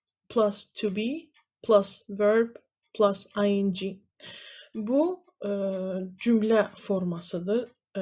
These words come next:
yəni ki, təsdiq cümlə formasıdır. Şəxs əvəzliyi plus to be feili,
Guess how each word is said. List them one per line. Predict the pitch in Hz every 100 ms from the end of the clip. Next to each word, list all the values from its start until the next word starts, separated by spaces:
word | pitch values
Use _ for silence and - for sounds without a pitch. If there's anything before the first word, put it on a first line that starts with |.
| 185 185 180 - _
yəni | 190 185 180
ki, | 180 226
təsdiq | - 202 - 220 -
cümlə | 208 190 185
formasıdır. | 185 220 233 262 262 285 277 330 330 _ - - - - -
Şəxs | - 233 233 -
əvəzliyi | 262 269 254 247 262 262 269 277 _ _ -
plus | - 226 202 -
to | - 196
be | 175 180 240 277 _
feili, | - 247 254 254 269 294